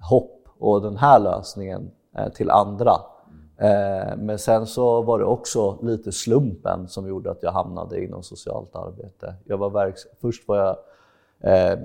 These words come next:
medlem i en, eh, förening som hjälpte ungdomar, och efter det så, när jag hade gjort klart min behandling, så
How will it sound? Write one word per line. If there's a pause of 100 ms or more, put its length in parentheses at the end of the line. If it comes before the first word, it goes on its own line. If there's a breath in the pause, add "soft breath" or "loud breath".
(180)
medlem
i
en,
eh,
förening
som
hjälpte
ungdomar, (180)
och
efter
det
så,
när
jag
hade
gjort
klart
min
behandling,
så